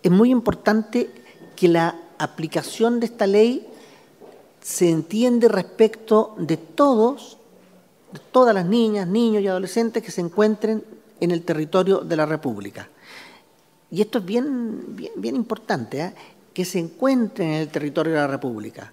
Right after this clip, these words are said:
No estamos excluyendo a ningún niño.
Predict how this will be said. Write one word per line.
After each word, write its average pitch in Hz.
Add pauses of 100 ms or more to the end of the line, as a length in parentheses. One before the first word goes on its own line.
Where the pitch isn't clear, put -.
(360)
No 185
estamos 240 (120)
excluyendo 220
a 220
ningún 208
niño. 127